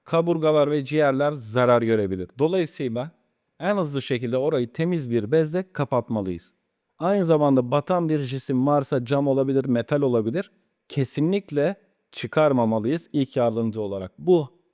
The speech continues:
hamleyi yapacak olanlar tıbbi profesyonellerdir. Aynı zamanda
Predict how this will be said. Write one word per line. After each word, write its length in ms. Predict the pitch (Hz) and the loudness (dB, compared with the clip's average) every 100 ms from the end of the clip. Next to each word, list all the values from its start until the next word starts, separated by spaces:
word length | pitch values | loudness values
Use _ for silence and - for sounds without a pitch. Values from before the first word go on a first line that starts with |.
| _ _ | _ _
hamleyi 400 | 139 131 120 117 | 0 2 4 4
yapacak 420 | 127 127 147 160 | 2 0 -2 0
olanlar 500 | 160 151 147 165 214 _ _ _ _ _ _ | 2 2 0 -2 -4 _ _ _ _ _ _
tıbbi 680 | - 139 120 151 208 - _ | 0 0 2 -2 -2 -8 _
profesyonellerdir. 1080 | - 139 139 127 131 117 110 104 90 87 - _ _ _ _ _ | -2 0 0 -2 0 0 2 0 -2 -6 -20 _ _ _ _ _
Aynı 320 | 156 208 208 | -4 0 0
zamanda 680 | 156 147 135 131 131 214 | 2 2 2 2 0 -2